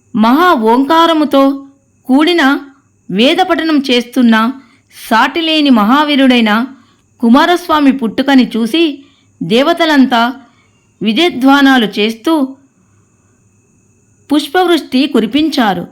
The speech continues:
మునిపత్నులు ఆరుగురు గంగానది ఒడ్డున ఉన్న రెల్లు దుబ్బలో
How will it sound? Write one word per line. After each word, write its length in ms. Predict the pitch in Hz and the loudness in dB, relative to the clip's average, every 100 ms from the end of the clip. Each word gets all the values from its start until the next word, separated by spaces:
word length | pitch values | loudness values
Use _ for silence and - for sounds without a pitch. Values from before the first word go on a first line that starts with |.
| _ _ _ _ 220 | _ _ _ _ 0
మునిపత్నులు 680 | 226 311 330 370 359 302 277 | 2 2 0 -2 -2 0 0
ఆరుగురు 720 | - 196 202 233 254 269 330 - _ _ _ 180 175 | 0 0 0 2 2 2 -2 -8 _ _ _ -6 -2
గంగానది 500 | 208 269 359 370 349 | 2 4 2 2 2
ఒడ్డున 320 | 330 262 277 | 0 2 2
ఉన్న 460 | 269 247 220 214 262 - _ _ _ - | 4 4 2 0 -4 -8 _ _ _ -10
రెల్లు 340 | 170 220 269 339 | -2 0 0 0
దుబ్బలో 640 | 220 185 233 269 320 | -2 0 0 2 0